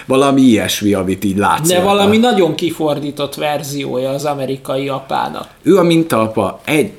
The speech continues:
Speaker 1: egy ilyen kis mondatot lehet rámondani. „Én majd helyrehozom.” E-, e-, ezzel az egész fatert leírtad. Tehát, hogy ő a lehetetlenből, tehát mikor már rád dől a ház, meg minden összeomlott, ő fölnéz,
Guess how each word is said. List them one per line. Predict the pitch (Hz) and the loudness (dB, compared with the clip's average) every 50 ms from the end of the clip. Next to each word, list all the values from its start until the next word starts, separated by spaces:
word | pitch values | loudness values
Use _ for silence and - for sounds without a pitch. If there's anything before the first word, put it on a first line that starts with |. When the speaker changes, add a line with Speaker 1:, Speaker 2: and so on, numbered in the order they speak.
| - - | -10 -4
Speaker 1:
egy | 147 156 160 131 127 | 0 0 0 2 2
ilyen | 127 113 104 101 | 0 0 0 -2
kis | 98 - 113 110 107 - | -2 -2 -2 -2 -2 -2
mondatot | 117 104 101 92 85 87 - 90 85 - | -2 -2 -2 -2 -6 -6 -6 -6 -6 -6
lehet | 90 80 80 80 - | -6 -8 -8 -8 -10
rámondani. | - 85 85 85 87 - - - - | -10 -10 -10 -10 -10 -10 -12 -8 -4
„Én | - 123 123 127 | 0 0 2 2
majd | 110 117 110 104 110 123 117 113 - - _ _ _ _ _ _ | 2 0 0 0 0 0 -2 -4 -8 -18 _ _ _ _ _ _
helyrehozom.” | - - 101 95 85 65 57 - - 60 58 - 60 50 - - _ _ _ _ _ _ _ _ _ - - | -8 -6 -4 -4 -4 -6 -8 -10 -10 -10 -8 -8 -10 -10 -14 -16 _ _ _ _ _ _ _ _ _ -8 -4
E-, | - 185 - | -4 -4 -2
e-, | - 185 190 190 190 180 180 | 0 0 0 0 2 2 2
ezzel | 190 190 180 196 196 190 190 | 4 4 4 4 4 4 4
az | 190 175 190 | 2 2 2
egész | 190 185 190 156 151 147 143 135 - | 0 0 2 2 2 2 2 2 0
fatert | - - - 131 131 131 - 143 139 143 143 - | -2 -2 -2 -2 0 0 0 2 2 2 2 2
leírtad. | - 143 139 131 120 110 104 98 78 78 - 87 87 82 - - - - - - | 2 4 4 4 4 4 2 2 -2 -4 -6 -6 -6 -8 -12 -14 -16 -16 -16 -6
Tehát, | - 120 127 - | -2 -2 0 2
hogy | 156 147 151 - | 2 0 2 4
ő | 160 165 185 196 202 202 | 4 6 6 6 4 4
a | 196 165 | 2 2
lehetetlenből, | 160 180 185 165 151 143 - - 127 117 - 127 113 101 98 95 98 101 98 113 120 | 2 2 2 2 0 0 0 0 0 0 2 2 2 2 0 0 -2 0 0 0 0
tehát | - 123 110 110 120 | 0 0 0 0 0
mikor | 120 117 117 - 127 120 | -2 -2 0 0 0 2
már | 123 127 127 - | 2 2 2 2
rád | - 151 160 165 165 123 110 | 2 2 2 2 0 0 2
dől | 110 127 120 113 110 | 4 4 4 4 4
a | 110 | 2
ház, | 107 107 131 143 139 131 123 104 104 | 0 0 2 2 2 2 2 0 0
meg | 104 110 104 - | 0 0 0 0
minden | - 139 151 165 160 143 120 110 | 0 0 0 2 2 2 2 2
összeomlott, | 107 107 104 - - 131 117 117 127 127 135 139 131 131 - | 2 0 0 0 0 0 0 0 0 2 2 2 2 2 2
ő | 131 104 | 0 0
fölnéz, | - - - 123 131 135 139 143 165 170 175 180 175 - | 0 0 0 2 2 2 2 2 0 0 0 -2 -2 -4